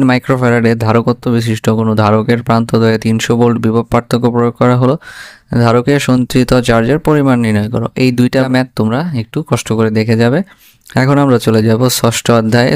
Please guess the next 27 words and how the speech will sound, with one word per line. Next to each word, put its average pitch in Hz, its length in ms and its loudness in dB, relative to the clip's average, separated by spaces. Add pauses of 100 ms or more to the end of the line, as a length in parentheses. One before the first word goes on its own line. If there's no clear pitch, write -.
ষষ্ঠ - 220 -2 (120)
অধ্যায়টি 127 400 0
হচ্ছে 110 240 -4 (640)
ইলেকট্রিক 147 380 0 (120)
কারেন্ট 113 340 2 (200)
ডিসি, 120 320 0 (140)
অর্থাৎ 117 240 0 (120)
ডিসি 120 300 -2
কারেন্ট 120 280 2
নিয়ে 120 160 0
এটা। 147 120 -2 (500)
তো - 60 -6 (120)
এই 131 160 2
চ্যাপ্টার 123 260 0 (100)
থেকে 127 160 2 (100)
তোমাদের 110 360 2
মাত্র 110 180 -2 (200)
চারটা 117 380 -2
সংক্ষিপ্ত 120 340 -2 (120)
প্রশ্ন 120 200 -2 (100)
পড়তে 127 300 -2
হবে। 151 160 2 (600)
এরপর 147 260 -2 (120)
আছে 120 180 0 (300)
ষষ্ঠ 120 200 -10 (120)
অধ্যায় 117 280 2
থেকে 113 180 2